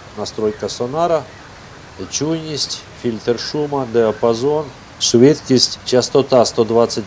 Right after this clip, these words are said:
п'ять, триста тридцять та авто. Повіщення про рибу у нас ми включимо, повіщення про мілину я виключаю,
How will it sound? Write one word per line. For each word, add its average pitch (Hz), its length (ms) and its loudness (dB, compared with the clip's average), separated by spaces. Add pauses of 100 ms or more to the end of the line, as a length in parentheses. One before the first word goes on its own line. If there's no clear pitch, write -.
п'ять, 110 220 4
триста 107 440 -2
тридцять 104 420 -2
та 95 300 0
авто. 151 460 2 (280)
Повіщення 120 640 4
про 117 260 4
рибу 131 300 8
у 107 100 4
нас 101 340 0 (160)
ми 101 80 0
включимо, 143 680 4 (120)
повіщення 110 760 2 (140)
про 110 180 4
мілину 123 600 4 (440)
я 104 140 6
виключаю, 160 720 4